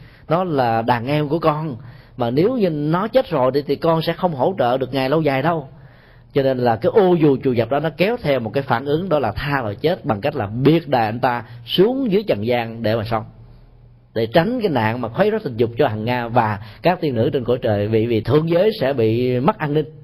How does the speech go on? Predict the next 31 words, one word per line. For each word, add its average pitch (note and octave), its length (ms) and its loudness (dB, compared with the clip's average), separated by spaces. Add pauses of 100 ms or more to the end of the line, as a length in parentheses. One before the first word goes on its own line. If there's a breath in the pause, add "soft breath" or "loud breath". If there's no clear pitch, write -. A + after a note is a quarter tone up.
(520 soft breath)
và A#2 280 0
Ngọc C#3 260 0
Hoàng C#3 200 2
Thượng C3 180 0
Đế D#3+ 140 2
cũng E3+ 100 -14
bị C3 80 2
khủng D3+ 220 0
bố G#3 220 0
sợ A#2+ 120 0
hãi B2+ 200 -6
lắm. - 120 -6 (1500)
Nhưng A3 100 6
mà E3+ 80 4
khi A3 180 6
anh G#3+ 100 4
ta F#3+ 140 4
xuống B3+ 340 0
á, D4+ 120 4
thì D3 100 0
cái G#3 140 4
nghiệp D#3+ 360 4
của F#3+ 80 2
anh E3 120 -2
ta D3 140 2
đâu D3 220 0
có - 60 -2
được A2+ 140 -4
chuyển B2+ 140 -2
hóa D3+ 200 -4
đâu, G3 120 -4